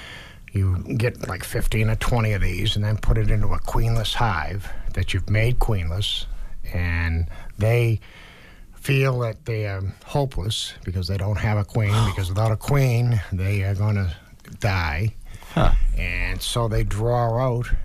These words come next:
Speaker 1: queen cells. They make queens.
Speaker 2: Wow.
Speaker 1: Every fertilized egg that a queen lays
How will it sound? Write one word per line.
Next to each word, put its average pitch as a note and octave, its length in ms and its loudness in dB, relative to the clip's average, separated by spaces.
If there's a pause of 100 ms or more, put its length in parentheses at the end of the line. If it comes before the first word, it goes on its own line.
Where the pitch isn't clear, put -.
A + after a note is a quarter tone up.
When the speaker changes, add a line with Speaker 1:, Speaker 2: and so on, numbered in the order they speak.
(120)
Speaker 1:
queen D3+ 300 0
cells. - 400 -8
They F#2 140 -2
make G#2+ 240 0
queens. - 640 -4 (280)
Speaker 2:
Wow. A2+ 680 2
Speaker 1:
Every D#3+ 280 8
fertilized C3+ 680 0
egg A#2+ 320 -2
that G2+ 120 -2
a F2+ 40 -4
queen A2 420 2
lays E2 500 0